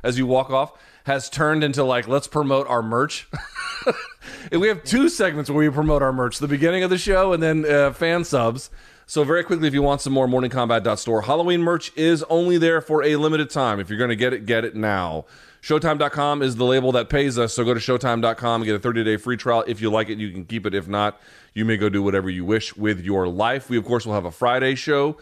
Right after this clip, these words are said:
to get you ready for all the weekend's fights. We're working on a back scratcher in the merch store, I am told. Um, join us at the Showtime Sports YouTube channel at one thirty East Coast time, so in less than an hour, but about an hour from now, and B C and I will be working our way through the Canelo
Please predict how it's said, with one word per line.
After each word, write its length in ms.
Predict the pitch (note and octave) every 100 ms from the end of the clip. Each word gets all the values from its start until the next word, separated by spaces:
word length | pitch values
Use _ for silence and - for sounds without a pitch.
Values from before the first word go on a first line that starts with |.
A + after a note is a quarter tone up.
| - -
to 80 | -
get 140 | A#2+ A2+
you 80 |
ready 140 | A#2 A#2+
for 140 | A2
all 220 | A#2 A#2+
the 80 | A2
weekend's 520 | G#2+ A#2 A#2+ G#2 G2
fights. 340 | - B2+ C3 G#2+
We're 80 | F#2
working 280 | A2+ C#3+
on 100 | C#3
a 60 | C3
back 220 | C3 C3+
scratcher 380 | - C3+ C3 C#3
in 80 | C3+
the 80 | C3+
merch 240 | C#3 -
store, 240 | C#3+ C#3
I 160 | A2 G#2+
am 140 | G2+
told. 460 | F#2+ B2 B2 C#3+ D#3+ - - - - -
Um, 300 | A2+ A#2 A2+ - F#2
join 320 | A#2 D3 F3
us 180 | F3+ -
at 160 | C#3 -
the 140 | C#3
Showtime 640 | B2 - D#3 E3 D#3+ D#3 D3+
Sports 500 | - D#3+ D#3+ D#3+ -
YouTube 520 | A2+ A#2+ E3+ E3+ C3+
channel 340 | C#3+ B2 A#2+ A#2
at 160 | A#2 A2
one 480 | G#2+ C#3 D#3 F3 -
thirty 400 | - F3+ F3 F3
East 280 | D#3 E3 D3
Coast 180 | B2+
time, 220 | B2 G2+ F#2+
so 160 | A2+
in 120 | G#2+
less 220 | G#2+ C#3 -
than 160 | D3
an 100 | D3
hour, 300 | G2+ C3+ A2+
but 140 | F#2 F#2
about 200 | G#2 B2
an 100 | C3
hour 260 | B2+ C3
from 180 | B2 B2+
now, 360 | A2+ G#2 G2 - - - -
and 100 | G#2
B 120 | A#2
C 120 | A#2 B2+
and 80 |
I 120 | A#2 A2+
will 100 | G#2+
be 140 | A2
working 340 | G2+ B2 C#3
our 140 | B2 A#2
way 180 | A#2 A2+
through 280 | A2 B2
the 120 | A2+ A2
Canelo 880 | - B2 A2+ B2 C3+ C#3 C#3 C#3+